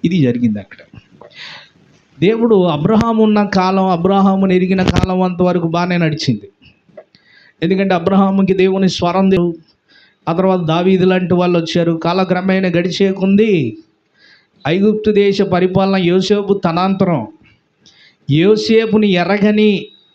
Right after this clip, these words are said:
ఫరో వచ్చిన తర్వాత ఇస్రాయేలీల్ని ఎలా బానిస, ఆ దినాల్లో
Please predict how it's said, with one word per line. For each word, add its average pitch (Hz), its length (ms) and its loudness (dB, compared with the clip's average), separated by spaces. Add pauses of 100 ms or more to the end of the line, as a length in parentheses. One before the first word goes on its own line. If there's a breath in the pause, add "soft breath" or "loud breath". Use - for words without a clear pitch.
ఫరో 208 340 4
వచ్చిన 202 380 0
తర్వాత 190 420 0
ఇస్రాయేలీల్ని 190 920 0
ఎలా 170 180 0
బానిస, 165 500 -2 (800 soft breath)
ఆ 139 40 0
దినాల్లో 147 520 0